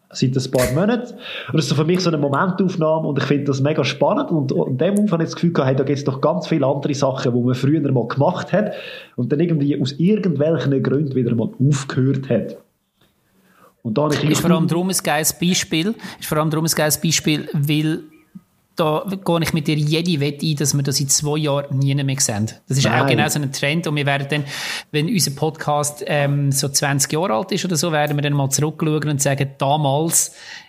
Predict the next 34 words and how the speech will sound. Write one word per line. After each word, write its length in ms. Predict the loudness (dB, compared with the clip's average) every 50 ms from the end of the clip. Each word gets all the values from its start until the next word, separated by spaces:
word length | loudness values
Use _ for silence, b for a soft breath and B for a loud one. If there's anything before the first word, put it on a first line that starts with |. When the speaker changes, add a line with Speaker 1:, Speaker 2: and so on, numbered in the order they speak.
| B
Speaker 2:
hätten 240 | -2 0 0 0 0
wir 140 | 0 2 2
mal 200 | 2 4 2 0 0
die 260 | 0 0 2 2 0
Freistoßvariante 880 | 0 0 0 0 0 0 0 0 2 2 2 2 2 2 0 0 0 -2
gemacht. 320 | -2 -2 -6 -6 -8 -12 -16 -16 -20 _ _ _ _ B B B B B B B B -12 -12 -10 -2
Speaker 1:
Genau. 540 | 0 2 2 4 2 2 0 0 -2 -4 -8 -12 -18 _ -4
Und 300 | 0 0 2 2 2 2
ich 160 | 0 2 2
würde 180 | 2 0 2 2
sagen, 240 | 2 2 2 2
dass 160 | 0 0 0 0
wir 60 | 0
das 160 | 0 0 2
Ganze 320 | 2 0 0 0 0 0
ein 100 | 0 -2
bisschen 560 | -2 0 0 2 2 2 2 2 0 -2 -4 0 0 0 0 -2 -4
gliedern. 580 | 0 0 2 2 2 2 2 2 2 0 0 -2 -8 -12 -14 -18 -20 -20 -20 -12
Haben 200 | -2 0 2 2
wir 40 | 4
so 160 | 2 2 0 -2 -4 -12 -16 -18 -20 -20 -8 -4
drei 120 | -2 0
Sachen. 400 | 2 4 2 2 2 2 0 0
Das 140 | 0 2 0
eine 240 | 0 0 2 0 0
ist 100 | 0 2
so 80 | 0 0
Style, 640 | 0 -2 -8 -4 -4 -2 0 2 2 2 2 0
Kleidung, 720 | -2 -2 0 0 0 2 2 2 2 2 2 2 2 0 0
dann 220 | 0 0 0 2 2
geht's 380 | 2 2 2 0 0 -4 -10
um 420 | -6 -2 0 2 2 2 0 -2 0
taktische 540 | 0 0 0 0 0 0 0 2 2 0
Sachen 460 | 2 2 0 0 0 0 0 0 0